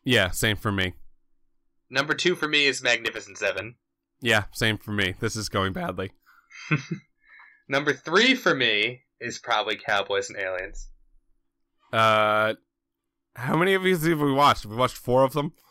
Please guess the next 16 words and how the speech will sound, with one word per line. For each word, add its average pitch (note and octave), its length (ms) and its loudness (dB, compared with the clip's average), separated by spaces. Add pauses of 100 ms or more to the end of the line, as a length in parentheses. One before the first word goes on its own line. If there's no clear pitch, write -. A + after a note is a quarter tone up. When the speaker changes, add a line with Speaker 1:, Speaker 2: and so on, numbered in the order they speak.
(200)
Speaker 2:
We A#2+ 60 -14
watched C3 320 2
four. G2+ 360 0 (580)
Speaker 1:
Yeah, C3 320 4 (100)
Cowboys C3 360 0
and B2+ 80 -4
Aliens B2+ 340 0
and A2+ 120 -6
Lone A#2 200 0
Ranger. A2 380 -2 (200)
This E3 120 2
is G3+ 100 -4
the G3 80 2
only, D#3+ 260 2
oh, A#2+ 380 4
gosh. G2+ 440 -4